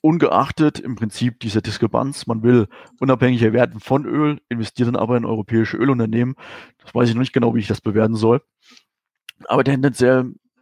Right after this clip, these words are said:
ist es ein Unternehmen oder ein Staatsfonds, der viel macht, sehr flexibel ist, der vielleicht auch Fehler macht, ähm,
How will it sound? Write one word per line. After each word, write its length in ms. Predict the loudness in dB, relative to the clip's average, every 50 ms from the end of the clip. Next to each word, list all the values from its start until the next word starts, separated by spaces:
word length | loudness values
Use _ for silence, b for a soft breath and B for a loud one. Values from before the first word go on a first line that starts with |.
| _ _ _ _
ist 160 | -6 -4 -4
es 140 | -4 -4 -4
ein 80 | -4 -4
Unternehmen 800 | -2 0 0 2 2 2 2 2 2 2 2 0 0 -2 -6
oder 180 | -4 -2 -2 -2
ein 80 | -2 -2
Staatsfonds, 480 | -2 0 0 0 0 -2 -2 -2 0
der 280 | 2 2 2 2 0 -2 B B B B B B B B B B B _ _ _
viel 340 | _ _ -8 -4 -2 -2 0
macht, 320 | 0 -2 -4 -4 -6 -8
sehr 180 | -4 0 0 0
flexibel 500 | 0 -2 -10 -8 -4 -4 -2 -2 -2 -4
ist, 320 | -4 -4 -6 -6 -4 0
der 100 | 0 0
vielleicht 260 | 2 2 0 0 0 -2
auch 100 | -6 -6
Fehler 680 | -8 -8 -2 2 4 4 6 4 4 2 0 -2 -6 _ _ _
macht, 840 | -14 -12 -8 -4 -2 -2 -2 -4 -8 -14 -16 -18 _ -16 -16 -16 -10 -4
ähm, 460 | 0 2 2 2 2 2 -2 -4 -6